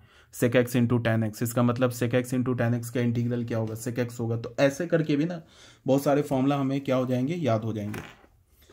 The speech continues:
ठीक है, और प्रैक्टिस तो मैंने बोला कि ज़बरदस्त प्रैक्टिस है इस चैप्टर में। तो इंटीग्रेशन फॉर्मूला में सबसे पहले अगर मैंने बोला कि d of dx f of x के इक्वल है,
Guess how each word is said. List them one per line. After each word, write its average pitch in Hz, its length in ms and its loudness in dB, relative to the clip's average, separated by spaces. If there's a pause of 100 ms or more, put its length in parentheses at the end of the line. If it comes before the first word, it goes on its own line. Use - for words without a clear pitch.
(220)
ठीक 135 160 2
है, 160 60 2
और 135 160 4
प्रैक्टिस 135 480 2
तो 160 60 2
मैंने 147 200 4
बोला 143 240 2
कि 147 140 -2
ज़बरदस्त 135 520 -2
प्रैक्टिस 127 380 0
है 139 60 0
इस 127 140 -6
चैप्टर 127 340 0
में। 127 160 -2 (800)
तो 156 160 4
इंटीग्रेशन 160 540 6
फॉर्मूला 165 340 4
में 165 180 4
सबसे 160 340 0
पहले 160 260 4
अगर 160 200 4
मैंने 156 260 4
बोला 156 260 2
कि 165 200 -2
d 143 220 2
of 147 180 2
dx 120 380 0 (1120)
f 147 200 2
of 151 200 4
x 135 200 -2
के 143 120 0
इक्वल 120 340 2
है, 120 140 -6